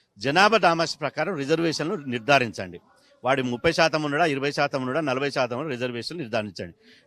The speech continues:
ట్రిపుల్ త్రీ ఏంటంటే ఈ, ఈ రెండు చేసిన తర్వాత రిజర్వేషన్లను యాభై శాతం లోపు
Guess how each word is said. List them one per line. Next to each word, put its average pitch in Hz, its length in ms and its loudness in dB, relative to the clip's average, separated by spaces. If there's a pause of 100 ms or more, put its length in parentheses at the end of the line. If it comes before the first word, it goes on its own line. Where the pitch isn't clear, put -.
(160)
ట్రిపుల్ 185 280 2
త్రీ 214 240 0
ఏంటంటే 180 580 4 (560)
ఈ, 185 140 -2 (400)
ఈ 175 140 0
రెండు 170 280 2
చేసిన 202 320 4
తర్వాత 165 380 2 (600)
రిజర్వేషన్లను 185 960 2
యాభై 175 420 4
శాతం 165 420 2
లోపు 160 300 2